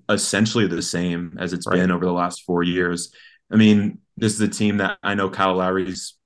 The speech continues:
Speaker 1: past his prime, but he won a championship four years ago.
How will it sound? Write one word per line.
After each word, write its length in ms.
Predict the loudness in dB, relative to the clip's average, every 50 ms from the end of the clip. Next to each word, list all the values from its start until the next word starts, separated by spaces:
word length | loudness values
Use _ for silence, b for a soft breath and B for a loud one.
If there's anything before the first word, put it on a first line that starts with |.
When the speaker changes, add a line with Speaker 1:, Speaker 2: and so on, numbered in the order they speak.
| -4
Speaker 1:
past 320 | 0 0 0 0 -2 -6 -8
his 100 | -8 -8
prime, 460 | -4 -4 -2 0 0 -2 -2 -6 -8 _ _ _ _ _ _ _ _ 0
but 280 | 0 0 0 -2 -8 -2
he 140 | 2 4
won 160 | 6 6 6 4
a 40 |
championship 800 | 4 2 0 0 0 0 0 0 0 0 -2 -2 -2 -4 -8 _
four 320 | -10 -6 -4 -4 -2 0 -2
years 220 | 0 0 -2 -2
ago. 420 | -2 -2 -2 -2 -2 -2 -6 -8